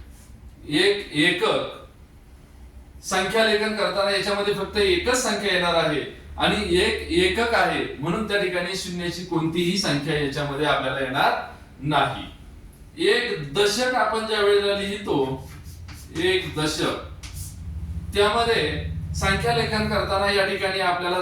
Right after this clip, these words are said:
दहा लिहावे लागणार आहेत आणि शून्यांची संख्या याच्यामध्ये एक असणार आहे.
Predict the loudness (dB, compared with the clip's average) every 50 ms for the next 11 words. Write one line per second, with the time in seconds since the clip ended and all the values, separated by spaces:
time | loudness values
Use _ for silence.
0 | -2 0 0 2 4 4 4 4 4 2 2 2 2 2 0 0 0 0 0 0
1 | 0 0 2 2 2 2 2 0 0 -2 -8 -10 -14 -16 -16 -16 -16 -10 -2 2
2 | 2 2 2 2 -2 -2 -4 -4 -2 -2 0 0 0 0 0 -2 -4 -6 -6 -6
3 | -6 -6 -4 -2 0 0 0 0 -4 -6 -6 -2 0 0 0 0 -2 -2 -2 0
4 | 0 2 2 2 0 -2 -6 -10 -12 -12 -12 -10 -4 -2 0 2 4 2 2 2
5 | 2 0 0 -2 -4 -4 -4 -4 -4 -6 -6